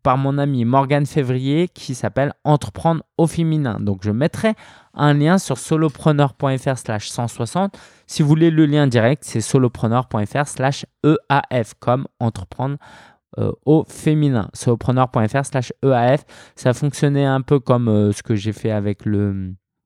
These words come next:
le sommet virtuel. Tu t'enregistres, tu assistes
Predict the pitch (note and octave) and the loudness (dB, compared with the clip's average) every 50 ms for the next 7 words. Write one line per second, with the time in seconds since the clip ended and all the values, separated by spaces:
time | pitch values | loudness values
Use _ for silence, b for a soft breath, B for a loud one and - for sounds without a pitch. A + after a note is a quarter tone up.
0 | _ _ _ _ _ _ _ _ _ _ - - A#2+ A2 G#2 - - A#2+ A#2+ A#2+ | _ _ _ _ _ _ _ _ _ _ -6 0 2 2 2 2 2 0 2 2
1 | G#2 A2 G2+ - - - A2+ A2+ B2 C3 C3+ B B B B B B B B _ | 0 0 -2 -4 -2 0 0 2 2 0 -2 B B B B B B B B _
2 | - - - F3 - F3+ D#3 D3+ D3 C#3+ B2+ A#2 C#3+ D3+ D#3+ - - - D3+ C#3 | -6 0 0 2 2 2 2 4 4 4 4 4 2 0 0 0 0 0 2 2
3 | C#3 - - D3+ D3 - - - - - | 0 0 -4 -6 -6 -6 -6 -10 -10 -14